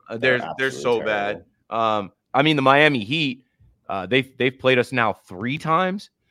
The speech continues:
Speaker 1: So the
Speaker 2: Yep.
Speaker 1: Miami Heat roll out there with their B squad. Um, they're starting Kyle Lowry, Josh Richardson, Thomas Bryant,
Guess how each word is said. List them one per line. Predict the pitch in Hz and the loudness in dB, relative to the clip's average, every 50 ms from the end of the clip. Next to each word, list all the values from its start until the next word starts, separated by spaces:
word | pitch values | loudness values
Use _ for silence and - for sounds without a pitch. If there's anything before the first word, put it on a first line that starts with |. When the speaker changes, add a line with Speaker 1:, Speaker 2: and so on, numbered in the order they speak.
| _ _ | _ _
Speaker 1:
So | _ - 120 113 | _ -4 -2 0
the | 113 | 2
Speaker 2:
Yep. | 110 | 2
Speaker 1:
Miami | 113 120 127 135 131 123 113 104 | 4 4 4 2 2 0 -4 -6
Heat | 104 127 156 147 120 113 - _ _ _ _ _ _ - - | -8 -8 -6 -6 -6 -8 -10 _ _ _ _ _ _ -16 -8
roll | 101 117 123 120 117 113 117 | 0 2 4 4 4 4 4
out | 117 113 110 - - | 4 2 2 0 -2
there | 117 117 117 113 110 | -2 -2 0 0 0
with | 104 107 104 - | -2 -6 -8 -6
their | 113 113 104 | -4 -4 -4
B | 82 73 104 127 139 | -4 -8 -10 -8 -8
squad. | 131 - - - 110 101 98 95 90 90 90 92 _ _ _ _ _ - | -8 -10 -8 -4 -2 -2 0 0 -2 -4 -6 -10 _ _ _ _ _ -16
Um, | 85 90 92 101 | -12 -10 -8 -8
they're | 107 | -10
starting | 101 - - 120 113 104 98 92 | -10 -6 -4 -2 -2 -2 -4 -8
Kyle | _ - 117 117 113 113 110 | _ -2 0 0 0 0 0
Lowry, | 113 113 113 113 113 110 110 113 117 113 110 110 101 85 | 0 0 2 0 0 0 -2 -6 -6 -6 -6 -6 -8 -8
Josh | 78 - 107 110 110 110 - - | -10 -6 -4 -2 -2 -2 -4 -8
Richardson, | 95 117 120 - 110 107 98 - 120 117 110 107 | -10 -10 -10 -10 -12 -16 -16 -12 -10 -10 -10 -10
Thomas | - - 107 107 113 110 101 90 | -10 -6 -6 -6 -4 -6 -8 -12
Bryant, | 76 71 - 101 104 110 113 113 113 113 113 113 110 101 - | -14 _ -8 -4 -2 -2 0 0 -2 -2 -4 -4 -6 -6 -10